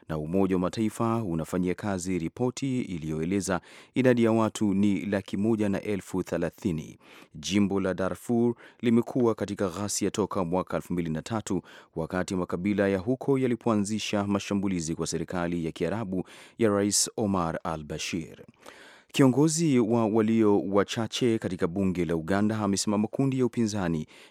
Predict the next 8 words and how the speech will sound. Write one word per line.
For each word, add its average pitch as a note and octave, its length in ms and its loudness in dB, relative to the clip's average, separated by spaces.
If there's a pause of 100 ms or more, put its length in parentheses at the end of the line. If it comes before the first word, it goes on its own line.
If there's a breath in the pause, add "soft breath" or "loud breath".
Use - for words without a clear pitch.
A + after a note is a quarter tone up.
yameungana F2 960 0
chini A#2 380 2
ya A2 80 4
mwamvuli G#2 380 0
mmoja A2+ 380 2
ili G#2+ 220 0
kutoa F#2+ 340 -2
changamoto F2+ 600 -2